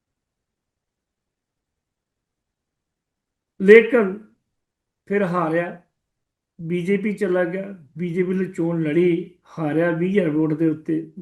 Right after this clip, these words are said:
ਤੇ ਰਾਜਾ ਵੜਿੰਗ ਜਿੱਤ ਗਿਆ। ਇਹਨੇ ਰਾਜ ਸਭਾ ਦੀ ਗੱਲ ਕੀਤੀ ਗਈ ਵੀ ਮੈਨੂੰ ਹਰਿਆਣੇ, ਹਰਿਆਣੇ 'ਚ ਰਾਜ ਸਭਾ ਦੇਣ ਲੱਗੇ, ਤੂੰ ਕਹਿੰਦਾ ਬਿਲਕੁਲ ਨਾ ਦਿਓ ਮੈਨੂੰ। ਫਿਰ ਰਾਜਸਥਾਨ ਤੋਂ ਇਸ ਕਰਕੇ ਦਿੱਤੀ ਸੀ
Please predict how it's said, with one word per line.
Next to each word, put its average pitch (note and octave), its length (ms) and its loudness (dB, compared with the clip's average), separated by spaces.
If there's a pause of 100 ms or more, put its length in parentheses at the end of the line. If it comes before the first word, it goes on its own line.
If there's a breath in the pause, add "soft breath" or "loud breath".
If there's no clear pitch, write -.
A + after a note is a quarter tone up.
(120)
ਤੇ E3+ 80 -4
ਰਾਜਾ D#3 240 2
ਵੜਿੰਗ D3+ 240 0
ਜਿੱਤ C#3 200 -8
ਗਿਆ। D#3 200 -18 (3000)
ਇਹਨੇ C4 320 10
ਰਾਜ G3+ 240 6
ਸਭਾ A3+ 280 2
ਦੀ A3+ 200 -4
ਗੱਲ A3 160 0
ਕੀਤੀ G3+ 400 -8
ਗਈ A3 120 -2
ਵੀ A3 160 -6
ਮੈਨੂੰ G#3 340 -2
ਹਰਿਆਣੇ, F#3 360 -2
ਹਰਿਆਣੇ F3 400 -2
'ਚ A3+ 100 -6
ਰਾਜ F#3 240 -2
ਸਭਾ G3 100 -4
ਦੇਣ F3+ 280 0
ਲੱਗੇ, F#3 240 0
ਤੂੰ G#3 180 -4
ਕਹਿੰਦਾ G3+ 220 -4
ਬਿਲਕੁਲ F3 420 -8
ਨਾ E3 80 -6
ਦਿਓ C#3+ 180 -6
ਮੈਨੂੰ। A#2+ 300 -14 (2000)
ਫਿਰ A3+ 220 10
ਰਾਜਸਥਾਨ G3+ 540 6
ਤੋਂ B3 80 0
ਇਸ F#3+ 120 2
ਕਰਕੇ G3+ 240 2
ਦਿੱਤੀ F#3 320 -4
ਸੀ G3+ 480 -4